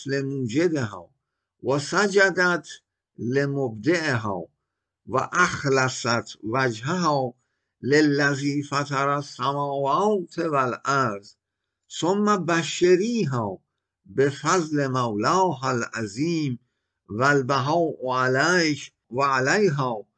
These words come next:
و علی کل امة ثبتت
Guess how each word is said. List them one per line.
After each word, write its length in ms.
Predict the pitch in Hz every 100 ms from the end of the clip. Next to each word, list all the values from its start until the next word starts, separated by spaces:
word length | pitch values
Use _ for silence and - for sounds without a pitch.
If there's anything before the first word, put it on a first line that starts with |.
| _ _
و 120 | 101 123
علی 500 | 92 147 147 147 147
کل 380 | 147 147 143 143 -
امة 720 | - 196 208 180 170 160 143 123 _ _ _ -
ثبتت 1000 | 131 - 170 185 170 147 - 139 127 117